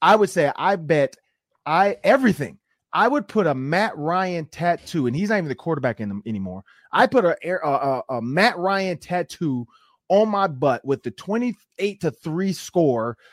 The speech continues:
uh, of the Falcons' loss to the, like, I'd do something ridiculous. I'd tattoo it on my butt if the Falcons were to win the Super Bowl this year.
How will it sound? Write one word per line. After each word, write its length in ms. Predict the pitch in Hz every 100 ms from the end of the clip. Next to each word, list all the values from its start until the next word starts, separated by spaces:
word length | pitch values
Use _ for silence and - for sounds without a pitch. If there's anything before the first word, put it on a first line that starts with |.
| _ -
uh, 400 | 139 135 127 127 -
of 180 | 160 147
the 140 | 127 135
Falcons' 560 | 190 185 180 170 131
loss 320 | 143 170 165
to 100 | -
the, 180 | 151 135 190
like, 180 | 190
I'd 140 | 214 233
do 100 | 262
something 200 | 262 220
ridiculous. 520 | 175 202 196 135 -
I'd 140 | 175 180
tattoo 280 | 180 175
it 20 | 175
on 80 |
my 80 | 165
butt 240 | 147 147 - _ _ _ _
if 100 | 170
the 140 | 139 170
Falcons 440 | - 170 160 147
were 100 | 139
to 60 | 139
win 120 | 139
the 60 | 123
Super 160 | 269
Bowl 120 | 156
this 160 | 110 -
year. 160 | 95